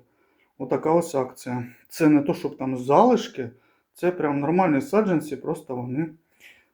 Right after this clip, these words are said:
ну, ви ж розумієте, що до, до одного саджанця неможливо розрахувати усе. І так, сорт Шедевр. Отак він приблизно виглядає. Це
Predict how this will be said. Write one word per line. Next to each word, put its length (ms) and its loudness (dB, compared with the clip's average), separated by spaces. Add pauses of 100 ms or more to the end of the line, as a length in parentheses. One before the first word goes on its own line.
ну, 480 0 (180)
ви 60 -8
ж 280 -16
розумієте, 460 2
що 140 -8
до, 180 -2
до 260 4
одного 380 0
саджанця 560 -6 (480)
неможливо 760 2 (200)
розрахувати 880 0 (100)
усе. 480 -8 (420)
І 100 2
так, 360 0 (380)
сорт 500 2
Шедевр. 580 0 (840)
Отак 360 -4
він 160 -6
приблизно 540 -4
виглядає. 720 2 (1800)
Це 360 4